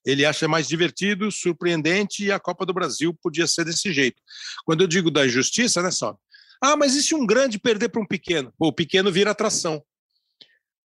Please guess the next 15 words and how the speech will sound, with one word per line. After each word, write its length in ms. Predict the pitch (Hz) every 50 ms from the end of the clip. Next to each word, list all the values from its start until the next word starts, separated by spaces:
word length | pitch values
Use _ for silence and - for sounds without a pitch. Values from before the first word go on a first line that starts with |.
| _ _ _ _ _ _ _ _ _ _ _ _ _ _ _ _ _ _
Mas 160 | - 135 131 120
você 240 | 139 - - 156
não 180 | 156 156 160 156
concorda, 400 | - 185 165 - - 127 113 123
eu 40 | 127
não 60 | 131
te 100 | 127 -
convenci. 520 | - 156 139 131 147 123 - - - 113 104
Tô 140 | 92 120 104
vendo 200 | 117 127 131 131
que 80 | -
eu 40 | 127
não 100 | 123 131
te 100 | 131 -
convenci. 600 | - 135 127 120 135 131 - - - - - -